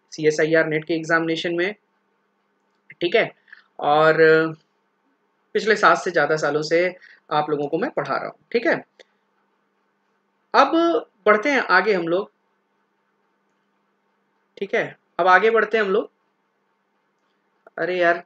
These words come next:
तुम लोग, जो लोग नए आ रहे हैं उनको मैं बता दूं, आप इस समय Unacademy से जुड़ चुके हैं। It is India's best online, अ, learning platform, ठीक है। So प्लीज अगर आप अपनी तैयारी को और भी बेहतर बनाना चाहते हैं तो सब्सक्रिप्शन के लिए जाइए, प्लस सब्सक्रिप्शन के लिए जाइए।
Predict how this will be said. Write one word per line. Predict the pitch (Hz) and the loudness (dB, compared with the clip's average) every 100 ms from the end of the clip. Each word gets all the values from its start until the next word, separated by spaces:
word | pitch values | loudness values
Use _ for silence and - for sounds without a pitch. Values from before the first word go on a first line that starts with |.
| - | -10
तुम | 185 | -8
लोग, | 185 - - 170 | -8 -10 -8 -6
जो | 165 214 | 4 8
लोग | 240 233 | 8 8
नए | 226 | 4
आ | 240 240 | 6 4
रहे | 240 | 4
हैं | 240 | 0
उनको | 226 | 0
मैं | 226 | 0
बता | 208 185 180 | 0 2 2
दूं, | 208 240 | 2 -2
आप | 202 196 | -4 -4
इस | 190 | -8
समय | 190 185 | -4 -2
Unacademy | 170 160 156 175 | 0 -2 -4 -6
से | 185 | -6
जुड़ | 175 | -6
चुके | 175 180 196 | -8 -8 -10
हैं। | 214 262 _ _ - | -10 -14 _ _ -4
It | - | -2
is | 185 | 0
India's | 180 180 180 175 151 | -2 0 0 0 -2
best | 156 190 - | -2 -2 -4
online, | 190 190 196 190 | -4 -2 -4 -4
अ, | 160 151 | -6 -4
learning | 147 156 165 160 | -4 -4 -4 -4
platform, | 156 160 185 214 | -4 -4 -10 -8
ठीक | 185 190 | -10 -10
है। | 226 _ - - | -10 _ -20 -14
So | - 180 | -8 -6
प्लीज | 214 208 | -6 -4
अगर | - 170 | 0 2
आप | 180 180 | 2 0
अपनी | 175 185 | -2 -4
तैयारी | 180 170 | -2 -2
को | 180 180 | 0 0
और | 170 | 0
भी | 185 | -2
बेहतर | 185 170 180 | -4 -2 -2
बनाना | 170 165 165 | -2 -2 -4
चाहते | 170 165 | -4 -4
हैं | 175 | -6
तो | 170 | -8
सब्सक्रिप्शन | 156 131 - 143 - 175 | -8 -8 -8 -10 -8 -8
के | 175 | -6
लिए | 170 | -4
जाइए, | 165 160 190 | -4 -4 -4
प्लस | 170 165 | -2 -2
सब्सक्रिप्शन | 170 160 - 170 185 | -2 -4 -6 -8 -10
के | 180 | -8
लिए | 180 | -6
जाइए। | 180 180 196 | -4 -4 -6